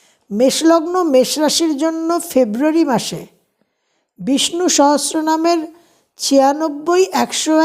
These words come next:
এক, একশো পাঁচ, এই তিনটে শ্লোক গুরুত্বপূর্ণ। আপনাদের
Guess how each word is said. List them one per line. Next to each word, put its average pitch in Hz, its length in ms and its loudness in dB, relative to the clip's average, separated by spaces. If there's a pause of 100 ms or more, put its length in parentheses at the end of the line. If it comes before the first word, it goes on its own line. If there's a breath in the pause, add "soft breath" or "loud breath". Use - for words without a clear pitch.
এক, 330 80 -2 (200)
একশো 226 260 -4 (100)
পাঁচ, 156 220 -2 (380)
এই 285 80 0 (160)
তিনটে 302 420 -2
শ্লোক 330 360 0 (460 soft breath)
গুরুত্বপূর্ণ। 302 760 -2 (240)
আপনাদের 269 440 0